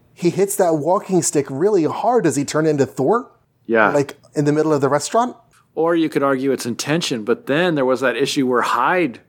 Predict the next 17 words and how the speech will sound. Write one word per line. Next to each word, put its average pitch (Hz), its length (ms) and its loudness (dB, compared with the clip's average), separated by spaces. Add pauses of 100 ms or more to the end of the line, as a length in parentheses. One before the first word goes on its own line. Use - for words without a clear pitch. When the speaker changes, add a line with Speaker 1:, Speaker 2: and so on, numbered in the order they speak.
(160)
Speaker 2:
hit 147 280 -2
it - 240 -4 (340)
and 123 100 -2
it 104 140 -6
turned 113 300 -2
Donald 104 260 0
Blake 104 220 0
to 104 80 -6
Thor. 98 280 -4
So 110 220 0
Hyde 127 400 -2
didn't 165 180 -4
have 101 160 -4
intention. 104 460 -8
He 135 140 -2
didn't 170 200 -4
know. 92 380 -4